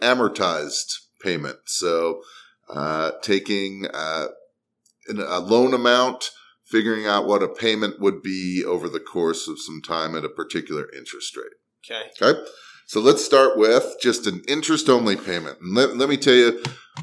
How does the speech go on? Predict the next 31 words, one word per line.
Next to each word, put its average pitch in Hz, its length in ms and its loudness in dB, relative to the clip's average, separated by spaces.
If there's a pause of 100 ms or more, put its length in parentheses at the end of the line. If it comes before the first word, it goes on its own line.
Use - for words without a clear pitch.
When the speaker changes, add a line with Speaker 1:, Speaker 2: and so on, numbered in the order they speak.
(360)
Speaker 1:
so 107 380 2 (160)
I 135 100 10
use 151 480 4
an 117 120 2
H 120 300 2
P 117 320 -2
ten 120 460 0
B 98 520 -6 (300)
number 92 520 -2
two, 87 440 -6 (400)
and 90 200 -8
that's - 480 -6
my 95 220 -4
preferred 92 800 0
calculator. 78 760 -2 (420)
Any 175 220 4
financial 110 640 2
calculator 90 640 0
will 80 260 -2
work. 80 320 -2 (840)
You 120 120 0
can 123 180 2
actually 117 380 2
even 98 280 -4
get 90 240 2
an 90 260 -4
app, 92 380 0 (180)
or 90 160 -4
you 90 160 -6
can 85 220 -10
get, 85 360 -2